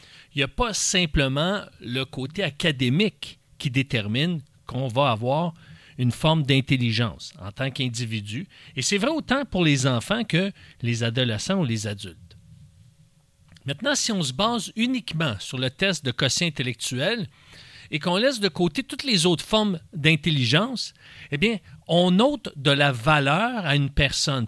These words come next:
Pourquoi ? Parce qu'il n'y a pas seulement le côté académique,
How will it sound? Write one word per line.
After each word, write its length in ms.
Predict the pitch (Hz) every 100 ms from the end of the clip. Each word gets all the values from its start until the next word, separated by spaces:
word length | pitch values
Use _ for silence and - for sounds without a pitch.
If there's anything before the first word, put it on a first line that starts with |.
| -
Pourquoi ? 440 | 156 - 180 302 - _ _ - - -
Parce 240 | 202 170 -
qu'il 260 | 233 -
n'y 60 | 185
a 60 | 151
pas 160 | 254
seulement 400 | - 208 185 220
le 100 | 185
côté 400 | - 151 147 180 - _
académique, 680 | 160 - 175 156 147 -